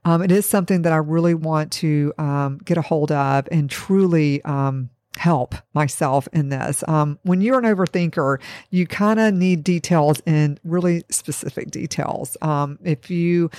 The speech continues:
talk to someone who's an overthinker, you really gotta be very detailed in what you're saying. We cannot fill in blanks. We do not want to fill in blanks. When you talk, please be very, um, descriptive. <laughs>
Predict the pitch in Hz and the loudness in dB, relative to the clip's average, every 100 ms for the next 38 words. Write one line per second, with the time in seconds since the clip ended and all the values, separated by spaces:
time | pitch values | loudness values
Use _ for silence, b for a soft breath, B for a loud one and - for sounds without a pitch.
0 | B B - - 208 220 202 190 185 170 | B B -8 0 0 0 0 0 2 2
1 | 170 165 156 156 165 156 - 151 151 151 | 2 0 0 0 0 -2 -2 -2 0 2
2 | 165 156 156 143 156 143 131 139 160 160 | 2 2 0 0 2 0 -2 -2 2 4
3 | 165 170 170 170 165 B B B B B | 4 4 4 4 2 B B B B B
4 | - 160 147 147 135 127 - 165 143 135 | 0 2 2 0 2 0 0 0 2 2
5 | 143 151 123 143 139 135 - - 135 165 | 0 0 -2 0 -2 -2 -6 -8 -4 0
6 | 185 - 202 196 180 180 185 - 185 170 | 0 2 0 0 -2 -2 -2 -2 0 2
7 | 165 156 156 143 - - 170 156 151 165 | 2 0 0 0 -2 -2 0 2 2 2
8 | 160 165 185 202 240 240 - 190 180 165 | 0 -2 -2 -4 0 0 0 0 0 0
9 | 156 139 135 - 147 147 160 175 170 - | -2 -2 -4 -6 -4 -2 0 0 -2 -4
10 | 180 190 185 - 185 185 190 185 - - | 0 0 -2 -4 -2 0 0 -2 -6 -8
11 | 165 165 143 170 180 202 202 202 B B | -2 -2 0 0 2 2 2 0 B B
12 | B B B - - 170 156 147 151 - | B B B -6 0 2 2 0 -4 0
13 | 180 - 131 - 143 170 - - 226 - | -2 0 -4 0 0 0 -4 -4 -4 0
14 | 247 | -2